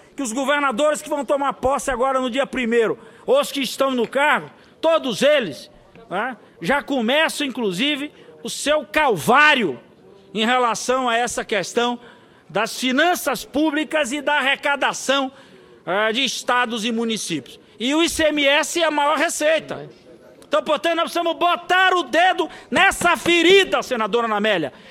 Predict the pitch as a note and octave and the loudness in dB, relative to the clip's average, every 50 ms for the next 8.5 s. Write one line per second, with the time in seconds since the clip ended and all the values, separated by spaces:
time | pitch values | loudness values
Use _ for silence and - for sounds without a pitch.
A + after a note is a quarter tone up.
0 | - - - A#3 D#4 F4 F#4 F4 - - - F#4+ G4+ G4+ G4+ - - E4+ F#4 F#4+ | -14 -8 -4 0 2 2 2 0 0 0 2 4 4 4 2 0 2 2 2 4
1 | F#4 F#4 F4+ F#4 - F#4 E4+ D4 C4+ E4+ E4+ F4 E4+ D4 A3+ C4 D#4 F4+ F#4 E4+ | 2 2 0 0 2 2 2 4 4 2 2 2 2 2 4 4 4 6 6 4
2 | C#4 F#3 C3+ - - - - - - - - _ _ - - - A#3 C4 A3+ - | 4 2 0 -4 -8 -18 -20 -20 -20 -20 -20 _ _ -14 -6 -4 -4 -2 0 0
3 | C#4+ D4 C#4 C#4+ C#4+ C#4 D4 E4+ F#4+ G4 F#4 F4 D#4 D#4 D#4 C#4 D#4 C#4 - - | 0 2 2 2 2 4 4 4 4 4 4 4 4 2 2 4 2 0 0 0
4 | D4 D4 D4+ C#4 C4 B3+ - C4+ C4 A#3 - - C#4 C#4+ C#4 B3+ - - - - | -2 0 0 0 -2 -2 -4 -4 -6 -6 -4 -4 -4 -4 -4 -4 -8 -12 -18 -20
5 | - - A3+ C#4 C#4 B3 C#4 C4+ G3+ - C#4 B3 A#3+ G#3+ C#4 B3+ B3 A3+ G3 D#3 | -10 -4 -4 -2 0 0 0 -2 -2 -2 -2 -2 -2 0 -2 0 0 -2 -2 0
6 | C#4 E4 E4+ D#4 D4+ E4+ D#4+ D#4+ - - - - - F#3 B3 C#4+ D4+ - - D4+ | 0 0 0 0 0 -2 -4 -4 -8 -16 -20 -12 -8 -6 -6 -4 -4 -4 -2 -2
7 | D4+ C#4+ C4+ C4 D4 E4 F#4 F4 E4 - D#4+ C#4+ - - D#4 D4+ C#4+ D4 C#4 C#4 | -2 0 0 0 2 2 2 0 0 -2 -2 -4 -4 -4 -4 -4 -2 -4 -4 -2
8 | B3+ B3 G#3+ G3 - D#4 E4 F4 F#4 F#4 | -4 -4 -4 -4 -4 -2 -2 -2 -2 -6